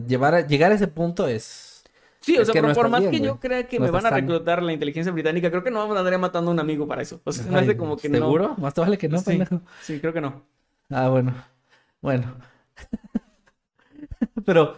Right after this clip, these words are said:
Speaker 1: pero si lo hicieras, me dirías que me amas.
Speaker 2: <laughs> Antes, antes de, de acuchillarte, ¿no?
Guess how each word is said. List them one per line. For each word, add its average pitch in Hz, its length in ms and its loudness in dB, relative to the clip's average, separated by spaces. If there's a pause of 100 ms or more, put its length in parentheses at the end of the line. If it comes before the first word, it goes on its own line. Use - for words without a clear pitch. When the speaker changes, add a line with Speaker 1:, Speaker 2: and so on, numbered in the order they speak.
Speaker 1:
pero 165 160 6
si 180 100 2
lo 170 80 4
hicieras, 208 360 4
me 190 120 2
dirías 170 260 0
que 196 140 0
me 185 140 4
amas. 202 300 4
Speaker 2:
<laughs> 220 160 2
Antes, 196 540 4
antes 185 320 2
de, 139 400 0 (240)
de 151 120 -2
acuchillarte, 151 600 -4
¿no? - 120 -10